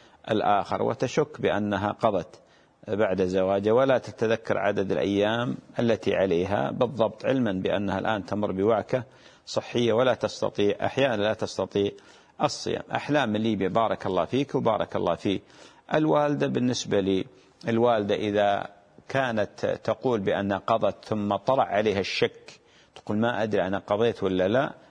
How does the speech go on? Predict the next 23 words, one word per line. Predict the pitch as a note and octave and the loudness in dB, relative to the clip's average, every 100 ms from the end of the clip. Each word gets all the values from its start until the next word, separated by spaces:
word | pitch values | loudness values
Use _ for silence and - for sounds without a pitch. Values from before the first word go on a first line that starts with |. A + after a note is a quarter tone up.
| - | -12
الشك | - - D3 - | -8 -2 -2 -2
مطروح | A2 G2+ G#2+ A#2+ C#3 A2+ | -2 0 2 2 0 0
والأصل | G#2+ D#2+ A#2+ A2+ | 0 2 0 -2
أنها | F#2+ G#2 G2 | -2 0 0
قضت. | G2+ A2 G2 E2 - - - - - - | 2 2 2 0 -8 -20 -20 -20 -12 -4
أما | C3 D3+ | 0 2
إذا | D#3 D3 | 2 2
كان | - D#3 D3+ | 2 0 2
العكس، | C3+ D#3 - - - - _ _ _ _ - | 2 0 -2 -12 -12 -20 _ _ _ _ -4
هي | G#2+ | -4
تقول: | - - B2 | -4 -4 0
"أنا | A#2+ C3 | 0 2
ما | D#3+ | 2
قضيت"، | D#3+ C3 A2 E2 - - _ _ _ _ _ _ _ | 2 2 2 -2 -10 -20 _ _ _ _ _ _ _
وكانت | - - B2 C3 B2 B2+ | -8 -2 0 0 -2 -2
تتحدث | D#3 - E3 D3 C#3 B2+ | -2 0 -2 0 0 2
بهذا، | C3 A#2+ E2 B1 G1+ - _ - | 0 0 -2 -4 -10 -14 _ -8
أن | G2 | -4
الأيام | G2 E2 A#2+ C#3 D#3+ | 0 0 2 2 2
اللي | D3 C3+ | 0 0
تفطرها | C3 B2 C#3+ C3 | -2 -2 0 2
في | A2 A#2+ | 2 2
رمضان | A#2 A#2 A2 G#2+ | 2 2 2 2